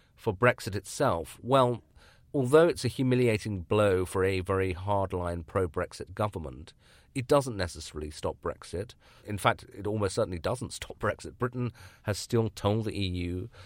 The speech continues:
that we are going to leave on October the thirty-first. We may now delay it. That's looking more and more likely that we will have to ask for an extension unless Johnson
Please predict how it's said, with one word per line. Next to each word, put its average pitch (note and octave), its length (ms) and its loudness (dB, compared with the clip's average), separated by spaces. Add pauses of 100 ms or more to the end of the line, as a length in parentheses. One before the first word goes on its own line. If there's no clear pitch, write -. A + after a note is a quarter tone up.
(260)
that F2+ 480 -2
we F#2+ 300 0
are E2+ 120 2
going F2 160 -4
to D#2+ 80 -2
leave F#2 340 -4
on D2+ 140 -4
October D#2 360 -6
the D2+ 80 -10
thirty-first. D2+ 680 -6
We A2 120 0
may G2 460 0
now F2 320 -2
delay E2+ 380 -2
it. - 200 -8
That's G2 280 -4
looking F2 260 -6
more F2+ 260 -2
and D#2+ 100 -6
more D#2 180 -6
likely - 480 -6 (460)
that F2+ 100 -2
we F#2 120 -4
will E2 140 -4
have G2 280 -2
to F2+ 120 -2
ask D#2 160 -6
for - 120 -8
an D2+ 80 -6
extension D2+ 640 -10
unless F#2 380 -2
Johnson D#2 540 -8